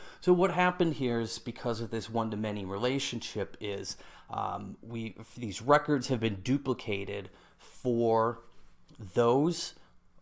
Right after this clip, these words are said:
uh, subbasins that have more than one dairy. And so we can see that when we look just at name, uh, we can see that, um, there are several that have been created.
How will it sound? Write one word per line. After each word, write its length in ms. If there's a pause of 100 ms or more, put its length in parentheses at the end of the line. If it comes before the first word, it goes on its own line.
uh, 280
subbasins 1200 (260)
that 320 (260)
have 340
more 320
than 260
one 380 (200)
dairy. 520
And 180
so 220
we 140
can 160
see 240
that 200
when 160
we 100
look 300
just 280
at 120
name, 480 (380)
uh, 120
we 140
can 180
see 500
that, 500 (320)
um, 360
there 200
are 240
several 600
that 200
have 180
been 200
created. 720